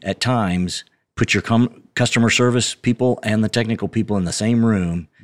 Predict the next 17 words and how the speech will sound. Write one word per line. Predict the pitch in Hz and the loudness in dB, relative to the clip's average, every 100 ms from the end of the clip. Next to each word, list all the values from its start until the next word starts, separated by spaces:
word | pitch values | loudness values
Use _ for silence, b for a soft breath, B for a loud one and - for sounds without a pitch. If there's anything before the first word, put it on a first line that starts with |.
| 92 | -8
and | 98 98 | -4 -2
then | 98 | 0
be | 87 | 0
willing | 95 117 135 | 2 4 4
to | 113 | 2
facilitate | - 113 - 147 120 - 98 | 0 -2 2 2 2 0 -2
a | 92 | -2
five | - 110 113 | 0 2 2
whys | 107 113 113 101 95 - - _ _ _ | 2 4 4 4 0 -4 -12 _ _ _
question | 120 110 - 87 | -2 0 -2 -4
of | 82 | -4
why, | 85 107 107 87 80 - _ _ _ | 0 2 4 2 -4 -12 _ _ _
why, | - 101 104 104 101 - _ _ - | -2 0 2 2 0 -4 _ _ -6
why, | 90 98 101 101 82 - _ | -2 0 2 0 -4 -12 _
why, | 90 95 92 | -4 -2 -2
and | 90 92 82 - 120 | -6 -8 -8 -8 -6
dig, | 104 107 87 | 0 0 0